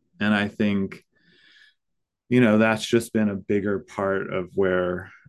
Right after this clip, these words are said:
um, you know, I've been working on my own campus to be a part of a movement that makes sure that we have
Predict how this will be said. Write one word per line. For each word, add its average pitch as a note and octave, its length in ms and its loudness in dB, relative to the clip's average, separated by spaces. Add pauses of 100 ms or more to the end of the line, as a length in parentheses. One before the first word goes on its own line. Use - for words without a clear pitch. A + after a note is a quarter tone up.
(120)
um, G2 480 -4
you G2 120 -6
know, F2+ 380 -8
I've F#2+ 220 -4
been F#2+ 220 -4
working F#2 420 -4
on F#2 120 -4
my F#2+ 140 -2
own A#2+ 220 2
campus F2+ 540 -8
to F#2+ 80 -6
be F#2+ 120 0
a F#2 60 0
part F2+ 340 -4
of F#2 140 -4
a F#2 80 -6
movement F#2 520 -6
that F#2 400 -6
makes F#2+ 400 -8
sure G2 300 -2
that G2 340 -4
we G#2 360 0
have G2+ 420 -4